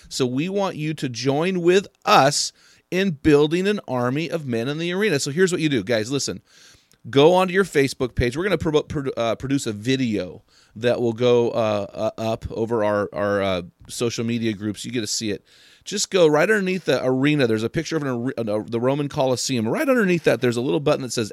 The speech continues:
add. You just push that button, guys, and it, it opens up every person on your Facebook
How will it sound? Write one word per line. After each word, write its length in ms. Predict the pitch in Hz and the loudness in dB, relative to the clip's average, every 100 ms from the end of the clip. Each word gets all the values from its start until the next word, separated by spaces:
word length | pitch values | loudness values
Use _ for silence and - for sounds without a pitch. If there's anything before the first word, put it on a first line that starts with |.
| - | -10
add. 480 | 123 113 92 90 - _ _ _ - - _ _ _ 135 | -8 -6 -8 -10 -18 _ _ _ -20 -20 _ _ _ -8
You 140 | 175 | -6
just 180 | 220 - | -6 -2
push 220 | - 240 - | 2 2 2
that 300 | 240 156 127 | -2 0 2
button, 300 | 151 104 104 | 2 2 -6
guys, 400 | 92 87 - - | -6 -8 -14 -10
and 120 | 131 | -8
it, 80 | 127 | -4
it 120 | 143 135 | -2 0
opens 360 | 165 175 180 156 | 0 0 -2 0
up 180 | 135 - | -2 0
every 560 | 175 196 226 220 135 123 - | -2 0 -2 -4 -6 -16 -6
person 440 | - 180 175 156 131 | -2 -2 -2 -4 -4
on 200 | 131 131 | -4 -4
your 120 | 123 | -6
Facebook 720 | - 131 131 - 127 117 | -4 -4 -4 -2 -2 -4